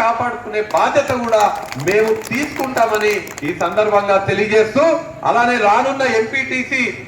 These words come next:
సర్పంచ్, జెడ్పీటీసీ స్థానిక సంస్థల ఎన్నికల్లో కూడా మీకు అండగా ఉండి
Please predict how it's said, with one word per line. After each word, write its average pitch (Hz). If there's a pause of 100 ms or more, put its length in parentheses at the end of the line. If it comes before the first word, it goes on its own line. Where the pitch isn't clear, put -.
(180)
సర్పంచ్, 254 (460)
జెడ్పీటీసీ 247 (100)
స్థానిక 226 (120)
సంస్థల 208 (120)
ఎన్నికల్లో 214 (100)
కూడా 220 (440)
మీకు 220 (120)
అండగా 277 (120)
ఉండి 262